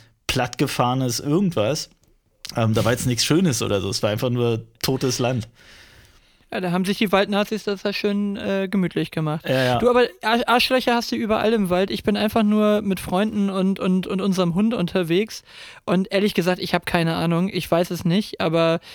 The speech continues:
Speaker 2: also bei uns läufst du durch den Wald und du kannst den Hund eigentlich laufen lassen, ne? Ist nix los. Also ich weiß ehrlich gesagt nicht, wie die Regelung ist. Meine Frau hat diesen Hundeführerschein gemacht, aber wenn da keine Leute sind, dann lässt du den Hund einfach frei laufen und gut ist. Unser Hund hat null Komma gar keinen Jagdinstinkt,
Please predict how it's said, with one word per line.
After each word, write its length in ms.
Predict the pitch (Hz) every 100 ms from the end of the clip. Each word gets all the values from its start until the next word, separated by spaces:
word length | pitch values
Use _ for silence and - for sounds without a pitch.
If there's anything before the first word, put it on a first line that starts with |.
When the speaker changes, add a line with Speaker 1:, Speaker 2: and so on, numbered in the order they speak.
| - -
Speaker 2:
also 180 | 151
bei 120 | 165 175
uns 300 | 196 202 -
läufst 280 | 180 185
du 60 | 196
durch 220 | 170 165
den 120 | 165
Wald 380 | 151 160 180 170
und 180 | - 160
du 80 | 160
kannst 300 | - 160 -
den 100 | 156
Hund 240 | 156 160
eigentlich 260 | 165 160 -
laufen 360 | 143 147 -
lassen, 260 | 160 82 -
ne? 160 | 175 208
Ist 160 | 175 -
nix 220 | 156 -
los. 280 | 170 165 -
Also 320 | 180 165 175 - - -
ich 160 | - 165
weiß 180 | 180 202
ehrlich 220 | 190 180
gesagt 300 | 175 170 180
nicht, 220 | 185 -
wie 60 | 185
die 100 | 170
Regelung 440 | 185 175 165 156
ist. 340 | 196 208 -
Meine 240 | 214 175 170
Frau 220 | - 175
hat 120 | 170
diesen 160 | 175 175
Hundeführerschein 760 | 185 175 - 180 170 - 165 165
gemacht, 360 | 165 165 160
aber 260 | 170 160 160 - - -
wenn 120 | 170
da 100 | 185
keine 280 | - 175 170
Leute 300 | 160 170 180
sind, 200 | 165 170
dann 120 | 160
lässt 180 | 165 -
du 60 |
den 80 | 160
Hund 180 | 170 170
einfach 260 | - 165 160
frei 220 | - -
laufen 400 | - 170 - 165
und 140 | 170
gut 160 | 156 160
ist. 240 | 180 175
Unser 260 | 180 160 160
Hund 180 | 175 175
hat 200 | 165 -
null 260 | 175 202
Komma 260 | - 185 170
gar 160 | 170
keinen 280 | 165 180 160
Jagdinstinkt, 760 | 160 165 - 180 - 180 165